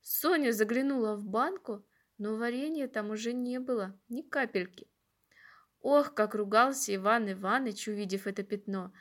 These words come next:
хотя было оно вполне белое и чистое.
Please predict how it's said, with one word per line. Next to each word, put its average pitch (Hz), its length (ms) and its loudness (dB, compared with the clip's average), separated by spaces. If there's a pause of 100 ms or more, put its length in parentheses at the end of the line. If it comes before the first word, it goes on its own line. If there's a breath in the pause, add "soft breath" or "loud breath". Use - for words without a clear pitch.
(220 loud breath)
хотя 196 340 -4
было 240 320 -2
оно 196 180 -4
вполне 196 480 -4
белое 233 600 -6 (160)
и - 40 -20
чистое. 226 720 -8